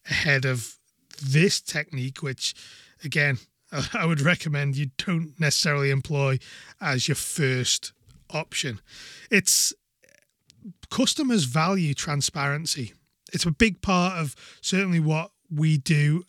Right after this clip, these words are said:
as an industry, and having that human connection with our customers, they want to know that we're transparent with them. And yes, especially now, again, going back to our first point, that they're primed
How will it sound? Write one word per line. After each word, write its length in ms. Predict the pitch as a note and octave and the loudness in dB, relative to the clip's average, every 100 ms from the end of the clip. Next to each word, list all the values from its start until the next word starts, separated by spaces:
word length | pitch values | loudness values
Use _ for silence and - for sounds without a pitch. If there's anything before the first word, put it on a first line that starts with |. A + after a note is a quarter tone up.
| - | -2
as 180 | D3 B2 | 0 2
an 100 | B2+ | 2
industry, 400 | F3+ G#3 - D3+ | 4 4 2 0
and 100 | C3 | 2
having 420 | E3+ F#3+ G3+ F3+ | 2 2 2 2
that 260 | D#3+ F3 - - - - | 2 -2 -10 -20 -18 -8
human 520 | - F3 F3 E3+ D#3+ | 0 4 4 4 2
connection 640 | - C#3+ - - E3+ C#3+ | 0 0 0 -2 -2 0
with 120 | C#3+ C#3 | 0 0
our 140 | C3 | -2
customers, 720 | - F3+ - E3 B2+ C3 - - - - - | 0 0 0 -2 0 0 -2 -6 -16 -20 0
they 180 | D#3 G3 | 4 6
want 260 | G#3+ G3 F3+ | 4 2 0
to 60 | |
know 240 | D#3 C#3+ D3 | -2 0 0
that 180 | D#3 E3+ | -2 -4
we're 340 | D3 D3 C#3+ - | -2 -2 -2 -4
transparent 800 | - E3+ D#3+ - C#3+ E3+ B3 G#3+ | -4 0 2 0 0 0 0 -2
with 180 | D3 C3 | -4 -4
them. 220 | C#3+ E3+ | -6 -4
And 320 | F#3 E3 - - - - - | -2 -2 -4 -14 -20 -20 0
yes, 460 | F#3 G3+ - - B3 _ | 2 2 -2 -8 -12 _
especially 580 | D#3+ - - G3+ - G#3 | -2 0 2 2 2 2
now, 300 | F#3 F3+ F3 | 2 2 2
again, 320 | D#3 F3 F#3 | 0 0 0
going 200 | E3 D#3 | 2 0
back 160 | D#3 D#3 | -2 -6
to 140 | - D3+ | -4 -4
our 60 | |
first 340 | - D#3+ C#3+ - | -2 -4 -4 0
point, 220 | G#3 A3 | 0 0
that 120 | F3+ | -4
they're 120 | E3 | -6
primed 640 | - - D#3 E3+ E3 D3+ | -6 0 2 2 2 0